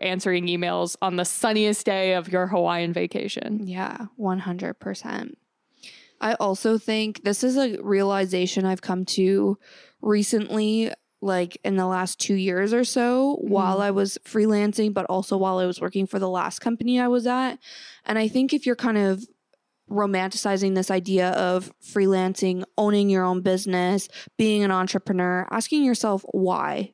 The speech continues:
Speaker 2: you
Speaker 1: Yeah.
Speaker 2: know? So of course, getting that experience helps, but it's just like, "Why do I want that? And is it
Speaker 1: Mm-hmm.
Speaker 2: because I'm seeing people working from a beach on Instagram? Is it
Speaker 1: Right.
Speaker 2: because this is what everybody's doing? This is what everyone's dream is?" And for me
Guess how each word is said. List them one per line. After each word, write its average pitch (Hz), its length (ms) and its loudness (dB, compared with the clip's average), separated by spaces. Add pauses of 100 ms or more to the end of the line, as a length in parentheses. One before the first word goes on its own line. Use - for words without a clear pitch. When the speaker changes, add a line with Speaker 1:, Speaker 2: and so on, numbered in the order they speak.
Speaker 2:
you 202 120 4
Speaker 1:
Yeah. 196 40 6
Speaker 2:
know? 185 340 0 (200)
So 220 160 0
of 208 80 -4
course, 240 240 0
getting 208 260 0
that 185 100 0
experience 180 520 -6
helps, 190 320 -4
but 208 180 0
it's 202 160 0
just 202 180 -2
like, 185 260 0 (200)
"Why 196 300 2
do 202 140 4
I 190 100 0
want 185 320 0
that? - 280 -4
And 202 80 2
is 220 160 4
it 226 100 4
Speaker 1:
Mm-hmm. 226 140 4
Speaker 2:
because 196 600 2
I'm 190 160 0
seeing 190 540 0 (200)
people 208 320 2
working 202 320 2
from 196 180 0
a 190 60 0
beach 190 460 0 (100)
on 185 220 0
Instagram? 247 720 2
Is 185 160 2
it 190 240 2 (160)
Speaker 1:
Right. 185 140 -2
Speaker 2:
because 196 500 2
this 190 160 2
is 196 100 2
what 190 200 4
everybody's 226 640 2
doing? 226 280 4
This 190 140 2
is 180 80 -2
what 175 160 0
everyone's 240 540 2
dream 262 240 4
is?" 302 320 4 (500)
And 220 200 0
for 214 100 2
me 214 540 2